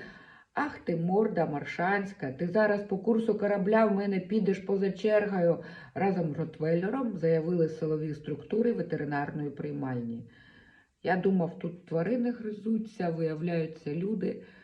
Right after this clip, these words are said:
«Це наш консультант, вона гроші не бере. Я що, не можу її, чи то її кішку поза чергою прийняти?» — намагався перекричати гвалт лікар.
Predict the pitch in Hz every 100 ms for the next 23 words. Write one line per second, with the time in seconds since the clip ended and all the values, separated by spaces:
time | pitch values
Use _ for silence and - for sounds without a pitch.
0 | - - - _ _ _ _ - 269 277
1 | 254 - 240 233 254 - 196 143 151 202
2 | 208 214 214 208 190 180 175 185 180 135
3 | - - - 160 190 - 202 180 196 208
4 | 220 196 180 - - - - 170 196 196
5 | 240 220 160 - - - _ _ _ -
6 | 165 185 180 180 185 190 - 220 - -
7 | 175 196 190 196 320 320 247 185 - 175
8 | 170 156 131 - - - - - - 143
9 | 175 185 170 180 165 180 165 170 170 202
10 | 180 165 147 151 156 147 - 151 151 -
11 | 127